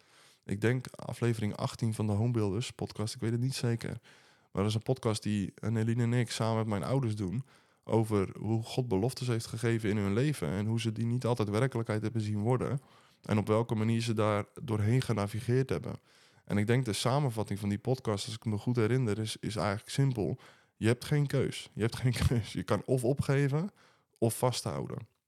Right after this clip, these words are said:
En laat dit vandaag een aanmoediging zijn voor jou. Geef niet op, eh, aan Jezus. Geef niet op aan God. Geef niet op aan zijn belofte. Want je kan een soort, hè, je kan een soort apathische houding krijgen van, "Nou, ik wacht het gewoon af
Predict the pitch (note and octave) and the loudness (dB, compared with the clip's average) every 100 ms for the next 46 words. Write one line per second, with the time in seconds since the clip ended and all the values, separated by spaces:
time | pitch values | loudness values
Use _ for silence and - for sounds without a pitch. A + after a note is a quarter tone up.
0 | _ _ _ _ _ - A#2+ G2+ B2+ C3+ | _ _ _ _ _ -4 0 2 0 0
1 | B2 A#2 A#2+ A2+ G2+ B2+ C3+ A2+ A2 A2 | 2 2 2 2 0 2 2 0 0 0
2 | G#2 G2+ G#2+ A#2+ F2 A#2 - - - - | 0 2 2 2 0 -4 -8 -20 -20 -4
3 | - C3 C3+ B2 A#2+ C3 A#2 - - - | 4 4 4 0 2 0 -2 -16 -12 -6
4 | - A2 A2 G#2+ G#2+ - A2 A2 A2+ A#2 | 0 2 2 0 0 0 0 2 2 2
5 | G#2 - B2 B2 A2+ G2+ B2+ - G#2 - | -2 0 0 0 -2 0 0 0 -4 -2
6 | A2 - A2+ A#2+ A2+ - B2+ A#2+ - _ | -6 -2 0 0 -2 0 0 0 -20 _
7 | _ _ _ G#2+ G#2+ A2 G2+ G#2 B2 - | _ _ _ 0 2 2 2 2 0 -2
8 | F#2 G#2 A2+ - B2+ A2 G#2+ - A#2+ G#2+ | -4 -2 -2 0 2 0 -2 0 -2 -2
9 | - _ _ _ G#2 A#2 G#2 A#2 A#2 A#2+ | -16 _ _ _ -2 -2 -2 -2 -4 -2
10 | F2 - A#2 A2+ A2+ A2 G#2+ A#2+ A2+ A2+ | -4 -2 -2 -2 -2 0 2 0 0 0
11 | G#2+ - A2 G#2+ G2 F#2+ G#2+ A#2 - A#2 | -2 0 2 2 2 0 -2 -4 0 0
12 | B2 B2 A#2 - | 2 0 -2 -10